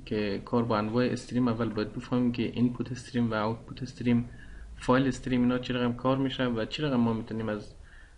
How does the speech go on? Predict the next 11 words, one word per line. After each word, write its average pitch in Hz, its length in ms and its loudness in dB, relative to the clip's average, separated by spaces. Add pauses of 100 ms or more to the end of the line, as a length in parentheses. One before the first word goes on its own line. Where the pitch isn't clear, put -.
(140)
اه، 113 200 2
با 117 160 4
استفاده 117 440 2
از 110 220 -2
استریم 113 420 -2
ها 143 360 0
از 113 200 -4
داخل 120 520 2
سوکت 127 480 -2
سرور 113 480 2
یا، 101 440 0